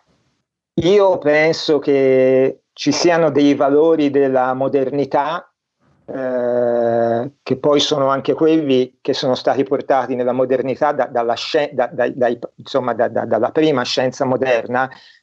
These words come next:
perché poi anche quando si parla di scienza, no? Parliamo come se fosse un blocco indistinto dall'antichità fino ai giorni nostri. E io penso sempre a quel periodo che va, diciamo, da Galileo fino a Kant.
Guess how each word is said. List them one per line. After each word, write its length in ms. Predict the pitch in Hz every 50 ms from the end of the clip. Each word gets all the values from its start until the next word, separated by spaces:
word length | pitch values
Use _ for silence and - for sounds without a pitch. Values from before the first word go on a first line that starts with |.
| _
perché 240 | - 139 135 - 127
poi 120 | - 170 190
anche 180 | 180 180 175
quando 240 | 151 156 151 151 156
si 100 | - 143
parla 240 | - 160 156 160 156
di 140 | 151 156 156
scienza, 540 | - - 170 165 160 160 156 - 139 127
no? 340 | 127 135 139 147 151 - - _ _ _ _ _ _ _ -
Parliamo 340 | 143 131 139 156 151 156 143
come 140 | 127 147 135
se 140 | - - 151
fosse 300 | - 165 151 147 - 160
un 100 | 147 139
blocco 280 | 147 151 147 147 -
indistinto 1200 | 147 135 131 127 131 - - - 156 147 143 139 131 135 - 131 123 123 120 120 123 123 127 139 135
dall'antichità 880 | 131 131 127 127 131 127 127 123 - 135 - 143 127 123 - 127 127 123
fino 180 | - 135 127
ai 60 | 123
giorni 340 | 110 117 131 117 117 120 120
nostri. 460 | 127 139 139 131 120 - _ 120 113
E 220 | 113 113 113 - _ _ _ _ _ _ _ _ _ _ _ _ _
io 220 | - 151 165 151 151
penso 400 | 160 156 151 143 - - - 151
sempre 400 | 147 - 160 156 151 147 - 143
a 60 | 143
quel 220 | - 156 139 131
periodo 380 | - 156 147 147 156 151 143 135
che 100 | 127 143
va, 160 | 127 127 127
diciamo, 380 | 131 131 127 - 135 123 131 127
da 120 | 127 127
Galileo 460 | 123 127 131 131 131 135 139 139 139 135
fino 240 | - 143 131 127
a 80 | 117 -
Kant. 560 | _ - 127 120 113 113 113 - - 117 120